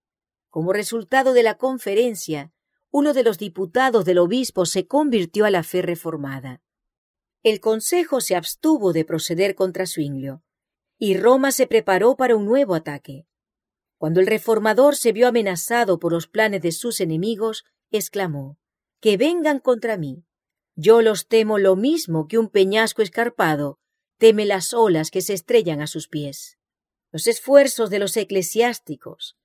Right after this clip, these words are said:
solo sirvieron para adelantar la causa que querían aniquilar. La verdad seguía cundiendo. En Alemania, los adherentes abatidos por la desaparición inexplicable de Lutero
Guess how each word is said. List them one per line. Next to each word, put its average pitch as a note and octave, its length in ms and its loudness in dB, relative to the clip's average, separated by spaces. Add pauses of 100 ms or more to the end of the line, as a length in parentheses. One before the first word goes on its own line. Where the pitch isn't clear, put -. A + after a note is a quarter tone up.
(160)
solo D4+ 300 0
sirvieron A#3 600 -2
para E3+ 160 -2
adelantar E3+ 480 -2
la F3 200 -4
causa G#3+ 420 -6
que G#3+ 160 -8
querían G#3+ 420 -2
aniquilar. D3 640 -8 (580)
La G#3 120 2
verdad A#3+ 320 2
seguía D4 340 0
cundiendo. A#3+ 680 -2 (440)
En D3 160 -10
Alemania, F#3+ 760 -2
los D#3+ 180 -10
adherentes A3 540 2
abatidos A3+ 500 0
por G#3 160 -4
la G3+ 100 2
desaparición F#3+ 960 -2
inexplicable A3 960 -2
de A#3+ 120 2
Lutero E3 500 -4